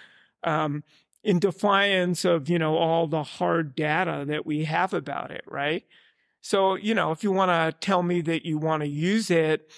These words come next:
you know, and this used to come up in the I C U all the time, you bring a baby over from the floor and, you know, they don't look great and you think they would benefit from milrinone and somebody starts it and five minutes later they come back and say the baby looks better. Well, okay.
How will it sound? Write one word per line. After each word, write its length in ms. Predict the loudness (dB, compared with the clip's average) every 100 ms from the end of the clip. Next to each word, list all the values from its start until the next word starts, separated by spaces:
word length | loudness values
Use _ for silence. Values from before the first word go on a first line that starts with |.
| -20 _ _ _
you 140 | -2
know, 180 | 0 0
and 120 | 0
this 160 | 0 0
used 160 | -2 -2
to 60 |
come 180 | -4 -2
up 160 | -2 -2
in 120 | -2
the 120 | 0
I 140 | 0 -2
C 180 | -2
U 100 | -2
all 140 | -2 -2
the 80 | -4
time, 400 | 0 2 2 0
you 80 |
bring 260 | 0 0 0
a 60 | 0
baby 420 | 2 2 2 0
over 280 | 0 -2 -6
from 260 | -4 -6
the 80 | -6
floor 720 | -8 -2 0 2 2 2 0 -4 -14 -20 -20 _ -10
and, 460 | -4 -4 -4 -6 -6
you 120 | -4
know, 140 | -2 0
they 160 | 0
don't 200 | 0 -2
look 280 | 0 0 0
great 420 | -2 2 2 0
and 180 | -2 -4
you 80 | -4
think 220 | -2 0
they 140 | 0
would 240 | -2 -4 -2
benefit 580 | 0 0 0 -2 -4 -4
from 240 | -4 -2
milrinone 720 | 2 2 2 0 0 0 0
and 160 | -2 -4
somebody 360 | -2 -2 0 0
starts 560 | 0 2 2 2 -2
it 100 | -4
and 140 | -4 -4
five 260 | -2 0
minutes 320 | 0 -2 -2
later 240 | 0 0 0
they 140 | -2
come 220 | -2 -2
back 260 | 0 -2 -2
and 100 | -6
say 140 | -4
the 100 | -4
baby 380 | -2 -2 0 -2
looks 260 | -2 -4 -4
better. 380 | -6 -4 -4 -2
Well, 460 | 0 2 2 0 -2
okay. 580 | 0 0 -2 -4 -6